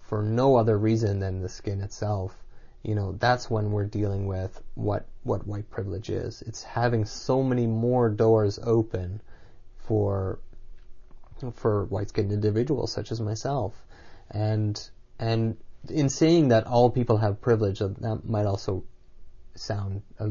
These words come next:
a bit strange, but it's just say-, suggesting that, you know,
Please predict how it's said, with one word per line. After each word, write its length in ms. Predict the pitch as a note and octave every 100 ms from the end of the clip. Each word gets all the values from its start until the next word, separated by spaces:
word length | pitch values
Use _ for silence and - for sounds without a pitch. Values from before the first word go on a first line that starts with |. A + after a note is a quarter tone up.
| G#2
a 80 | G#2+
bit 180 | A2 G2
strange, 500 | - A#2+ B2 A2 F#2+
but 160 | G2 G2+
it's 180 | G#2 -
just 240 | E3 D#3+
say-, 260 | - A#2+ A2
suggesting 720 | - - A2+ A2 - G#2+ G2+
that, 360 | G2 F2+ F2+ - - - - - - - - - -
you 100 | B2
know, 160 | A2+